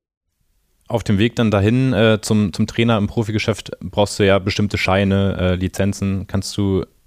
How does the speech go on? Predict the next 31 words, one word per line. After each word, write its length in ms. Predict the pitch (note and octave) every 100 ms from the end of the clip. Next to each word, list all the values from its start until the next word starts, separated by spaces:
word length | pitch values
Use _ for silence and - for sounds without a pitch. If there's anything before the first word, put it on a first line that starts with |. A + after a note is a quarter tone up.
| -
das 180 | G2
einmal 220 | - G#2 G2
erklären, 640 | - - F#2+ G#2+ G#2+ E2+
wie 140 | F#2+
das 240 | F#2+ F#2+ G#2
eigentlich 220 | G#2+ G#2+
genau 180 | G#2+ G2+
funktioniert? 640 | - G#2 - F#2+ A2 -
Also 140 | - F#2+
ich 100 | F2
weiß 160 | G2+
es 80 | G#2
nämlich 220 | G#2 G2
ehrlich 140 | E2+ F#2+
gesagt 180 | G2 F2
selber 240 | G#2+ G#2
gar 160 | F2+ F#2
nicht 140 | F2+
so 120 | G2
genau 260 | G#2+ A2 A2
und 140 | G#2
zweitausendachtzehn 540 | - G2 F#2 G#2 - A2+
hast 160 | G#2+
du 20 |
da 80 | G#2
ja 100 | G2+
den 140 | F#2+ G2
Fußballlehrer 540 | - B2 A#2+ A2+ A#2
auch 120 | G#2+
noch 120 | A2+
abgeschlossen. 600 | G#2+ - A2 A#2 A2+ A#2